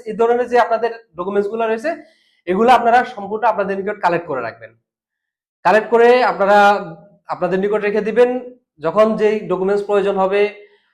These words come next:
সেই ডকুমেন্টস আপনারা তখন সাবমিট করা আপনাদের জন্য ইজি হবে। কারণ এগুলো যদি আপনাদের নিকট না থাকে, যখন হুট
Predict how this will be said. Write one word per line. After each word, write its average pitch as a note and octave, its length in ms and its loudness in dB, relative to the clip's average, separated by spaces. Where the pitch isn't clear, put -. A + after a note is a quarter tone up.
সেই F3 120 -2
ডকুমেন্টস G3 360 0
আপনারা F#3 280 0
তখন G#3+ 500 -2
সাবমিট F3 320 -4
করা F#3 140 0
আপনাদের F3 280 -4
জন্য F#3 180 -4
ইজি F3 280 -6
হবে। A#2+ 240 -8
কারণ G3 240 2
এগুলো A3 260 2
যদি A#3+ 180 0
আপনাদের A3+ 300 2
নিকট A3+ 220 0
না G3+ 140 0
থাকে, G#3 260 -4
যখন G3 240 -4
হুট E3 120 -12